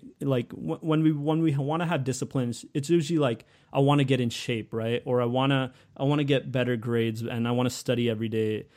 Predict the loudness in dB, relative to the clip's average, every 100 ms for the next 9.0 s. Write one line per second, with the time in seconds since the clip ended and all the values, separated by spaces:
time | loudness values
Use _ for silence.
0 | _ -4 -2 0 2 2 2 -2 -10 -16
1 | -10 0 4 4 4 2 2 0 -8 -8
2 | 2 4 6 6 6 4 4 4 2 0
3 | 0 0 2 0 -2 0 2 2 0 -2
4 | 2 0 0 -4 -2 -2 -2 0 2 2
5 | 2 0 2 0 0 2 4 6 6 6
6 | 6 4 -2 0 0 -2 -2 0 2 0
7 | 0 -4 0 2 4 2 0 -2 -2 2
8 | 4 4 4 2 0 -6 -8 -8 -14